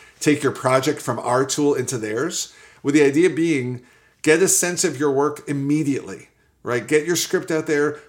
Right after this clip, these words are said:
call your client and say, "I'm thinking of a flow like this," right? And then you have, remember, all of the costs is all the reworking, all the editing, all the resh-, I mean, reshoots are in-,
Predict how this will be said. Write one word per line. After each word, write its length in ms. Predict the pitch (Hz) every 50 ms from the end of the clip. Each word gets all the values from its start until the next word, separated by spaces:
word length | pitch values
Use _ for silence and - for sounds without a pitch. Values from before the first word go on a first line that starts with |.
| _ -
call 260 | - 156 147 156 170
your 160 | 165 170 165
client 600 | - - - 156 156 156 165 165 160 156 139 131
and 120 | 135 127 -
say, 180 | - 147 135
"I'm 120 | 135 135 135
thinking 380 | - 196 190 190 196 190 190
of 100 | 190 165
a 80 | 180 170
flow 340 | 170 - 185 185 175 185 180
like 400 | 160 156 156 165 160 151 135 135
this," 560 | 165 160 123 - - - - - - - _ _ _ _ _ _ _ _ _ _
right? 320 | - 95 107 110 113 120 110
And 200 | 135 135 131 131
then 160 | 139 143 147
you 120 | 151 151 151
have, 280 | 143 135 131 131 117 - _ _ _ _ _ _ -
remember, 640 | - 123 131 135 160 180 165 147 120 117 117 - - _ _ -
all 280 | 131 139 147 170 185
of 120 | 175 139 127
the 140 | 156 139
costs 680 | 131 - - - 151 160 170 143 - - - - - -
is 140 | 135 127 123
all 160 | 139 123 123
the 140 | 117 143 135
reworking, 600 | 123 123 135 156 180 170 139 113 - - 117 104 104
all 140 | 101 113
the 140 | 135 135 131
editing, 420 | 123 143 170 180 160 117 104 98 104
all 160 | 104 110 120
the 100 | 127 113
resh-, 420 | 110 117 123 151 202 190 - -
I 60 | 120
mean, 140 | 104 113 110
reshoots 500 | 104 110 135 165 160 - 135 110 - 110
are 140 | 104 101 101
in-, 200 | 104 104 101